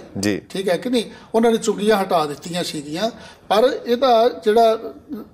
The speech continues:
Speaker 2: overall ਜਿਹੜਾ ਇੰਪੈਕਟ ਹੈ, ਜਦੋਂ ਅਸੀਂ ਉਹਦੀ ਸਾਰੀ ਗੱਲ ਕਰਦੇ ਹਾਂ ਤੇ ਉਸ, ਅਹ, ਸਿਸਟਮ ਦੇ ਵਿੱਚ ਪਹਿਲ-, ਮਾਮਲਾ ਜਮ੍ਹਾਂ ਕਰਾਉਣਾ ਹੀ ਕਰਾਉਣਾ ਹੈ।
Speaker 1: ਹੂੰ।
Speaker 2: ਤੁਹਾਡੇ ਕੋਲ ਪੈਸੇ ਹੋਣਗੇ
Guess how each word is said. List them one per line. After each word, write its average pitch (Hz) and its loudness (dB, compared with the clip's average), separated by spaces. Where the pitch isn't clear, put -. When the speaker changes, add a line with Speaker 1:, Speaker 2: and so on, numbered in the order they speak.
Speaker 2:
overall 240 4
ਜਿਹੜਾ 254 2
ਇੰਪੈਕਟ 214 -2
ਹੈ, 190 0
ਜਦੋਂ 226 2
ਅਸੀਂ 220 0
ਉਹਦੀ 233 2
ਸਾਰੀ 220 0
ਗੱਲ 180 -2
ਕਰਦੇ 170 -4
ਹਾਂ 190 -2
ਤੇ 214 4
ਉਸ, 226 4
ਅਹ, 208 2
ਸਿਸਟਮ 220 0
ਦੇ 247 4
ਵਿੱਚ 226 0
ਪਹਿਲ-, 269 2
ਮਾਮਲਾ 220 4
ਜਮ੍ਹਾਂ 277 2
ਕਰਾਉਣਾ 233 4
ਹੀ 254 4
ਕਰਾਉਣਾ 147 -10
ਹੈ। 123 -20
Speaker 1:
ਹੂੰ। 78 -14
Speaker 2:
ਤੁਹਾਡੇ 180 -2
ਕੋਲ 220 2
ਪੈਸੇ 226 2
ਹੋਣਗੇ 202 -4